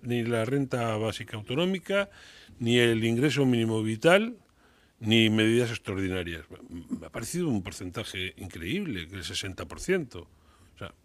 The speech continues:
increíble. Y después, otra, otra cosa que me ha llamado muchísimo la atención es que ocho de cada diez personas que están en la pobreza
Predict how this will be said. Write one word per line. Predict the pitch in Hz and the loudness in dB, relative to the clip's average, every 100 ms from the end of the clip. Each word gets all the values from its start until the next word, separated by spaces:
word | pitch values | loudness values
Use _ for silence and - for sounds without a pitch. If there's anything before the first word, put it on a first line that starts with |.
| _ _ - - - | _ _ -20 -20 -10
increíble. | 113 90 101 101 85 69 - _ _ _ _ - - - _ _ _ _ - - - _ _ _ _ - - | -6 0 4 4 4 -4 -18 _ _ _ _ -20 -20 -20 _ _ _ _ -20 -20 -20 _ _ _ _ -20 -10
Y | 113 | -2
después, | 107 95 165 147 - | 0 4 4 4 0
otra, | 143 151 156 147 | -2 6 8 8
otra | 131 147 147 135 127 | 6 2 4 4 4
cosa | 127 131 117 | 2 2 0
que | 123 120 | 2 2
me | 123 | 4
ha | |
llamado | 120 120 120 | 2 4 4
muchísimo | 117 117 131 110 123 117 113 | 4 2 0 -2 0 0 0
la | 110 110 | 0 0
atención | 107 110 107 - 170 190 - - - - - - _ | -2 -4 -4 0 0 0 -6 -20 -20 -20 -20 -20 _
es | 139 117 107 | 6 8 6
que | - 104 101 - | 2 -2 -2 4
ocho | 147 156 - 113 | 8 8 6 2
de | 113 | 2
cada | 123 117 120 | 4 4 4
diez | 139 156 139 - - _ _ _ - | 4 4 4 2 -10 _ _ _ -12
personas | 120 110 117 101 101 95 | -10 -6 -6 -6 -6 -10
que | - 113 110 _ - | -8 -6 -8 _ -8
están | 117 - 151 139 | -6 0 2 4
en | 113 | 2
la | 107 | 0
pobreza | 120 117 185 - 220 | -2 -2 -2 -4 -8